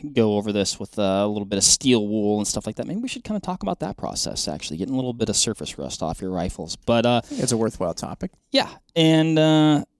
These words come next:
Speaker 1: yeah, I think there's, you know, s-, there's probably some, you know, if you pro-, Cerakoted it or something like that, it would probably even have a little bit,
Speaker 2: Ah,
Speaker 1: little
Speaker 2: but
Speaker 1: bit
Speaker 2: the
Speaker 1: more
Speaker 2: patina would be
Speaker 1: protection.
Speaker 2: gone.
Speaker 1: <laughs>
Speaker 2: You'd look clean and new again.
Speaker 1: Yeah, true.
Speaker 2: Can't
Speaker 1: True.
Speaker 2: have that.
Speaker 1: Maybe we can't do that.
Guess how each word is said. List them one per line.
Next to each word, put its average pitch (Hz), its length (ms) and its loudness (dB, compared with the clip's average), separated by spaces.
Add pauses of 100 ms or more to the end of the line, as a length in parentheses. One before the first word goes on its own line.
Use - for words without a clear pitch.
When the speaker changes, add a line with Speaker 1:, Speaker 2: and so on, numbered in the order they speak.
(640)
Speaker 1:
yeah, 147 180 2
I - 20 4
think 127 160 2
there's, 113 220 -2
you 110 60 -2
know, 104 80 0
s-, - 200 -2
there's 113 200 0
probably 98 260 -2
some, 104 320 -4
you 104 80 -6
know, 98 100 0
if 98 100 -6
you - 60 -12
pro-, - 200 -8
Cerakoted 98 720 -2
it 92 120 0
or 90 80 -4
something - 280 -8
like 95 180 -8
that, 87 240 -6
it 76 60 -8
would 87 120 -12
probably - 340 -10
even 90 260 -12
have 98 200 -12
a 92 40 -10
little 92 180 -8
bit, - 260 -6
Speaker 2:
Ah, 160 220 -6
Speaker 1:
little 123 140 4
Speaker 2:
but 110 60 -2
Speaker 1:
bit 110 40 2 (140)
Speaker 2:
the 104 40 -4
Speaker 1:
more 104 140 0
Speaker 2:
patina 185 400 8
would 107 140 2
be 104 100 0
Speaker 1:
protection. - 100 -12
Speaker 2:
gone. 127 480 2 (280)
Speaker 1:
<laughs> - 120 -2 (640)
Speaker 2:
You'd 135 140 -4
look 120 260 2
clean 165 520 4 (240)
and 113 200 2
new 190 180 8
again. 98 420 -2 (320)
Speaker 1:
Yeah, - 220 -4
true. 87 320 -4 (720)
Speaker 2:
Can't - 120 -6
Speaker 1:
True. 110 120 0
Speaker 2:
have 82 140 -4
that. - 80 -10
Speaker 1:
Maybe 107 180 4
we 98 160 0
can't 85 300 -8
do 73 160 -8
that. 71 260 -8